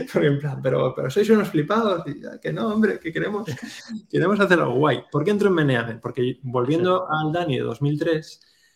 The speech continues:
Speaker 1: que, que no le gustan los medios de comunicación y cómo se hace, que cree que tiene que ser distribuido, que cree que no puede haber una concentración de poder, que cree que hay ciertas dinámicas de medios que, que no molan y no están incentivadas con los usuarios,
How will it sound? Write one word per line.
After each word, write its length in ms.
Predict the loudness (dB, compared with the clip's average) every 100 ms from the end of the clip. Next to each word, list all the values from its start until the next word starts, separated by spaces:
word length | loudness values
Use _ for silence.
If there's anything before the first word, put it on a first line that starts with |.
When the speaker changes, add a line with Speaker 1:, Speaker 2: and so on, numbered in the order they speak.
| _
Speaker 1:
que, 460 | -2 -2 -2 -6 -12
que 140 | -12
no 160 | -6 0
le 100 | 4
gustan 360 | 4 0 -6 -14
los 120 | -10
medios 240 | -6 -4
de 80 | -2
comunicación 720 | -2 -4 -6 -6 -4 -2 -4
y 120 | -8 -14
cómo 200 | -12 -8
se 140 | -6
hace, 340 | -6 -6 -10
que 160 | -10 -10
cree 280 | -2 -2 -2
que 100 | -6
tiene 180 | -8 -10
que 60 |
ser 160 | -10 -12
distribuido, 720 | -14 -16 -2 4 6 6 0
que 100 | -6
cree 200 | -6 -4
que 60 | -4
no 100 | -4
puede 160 | -6
haber 140 | -6 -8
una 100 | -12
concentración 480 | -16 -20 -20 -16 -14
de 60 |
poder, 380 | -4 -2 -2 -2
que 120 | -6
cree 160 | -8 -6
que 60 | -6
hay 80 |
ciertas 340 | -4 -6 -6 -8
dinámicas 540 | -6 -2 -2 -2 -8 -8
de 80 | -8
medios 500 | -4 -4 -4 -10 -20 -20 -20 -20 _
que, 480 | -6 -4 -2 -4 -6 -8
que 180 | -8
no 320 | -4 0 2 2
molan 380 | 2 2 0 -4
y 40 |
no 60 | -6
están 220 | -6 -6
incentivadas 640 | -6 -6 -2 0 0 -4
con 100 | -12
los 100 | -18
usuarios, 640 | -8 0 2 2 0 -6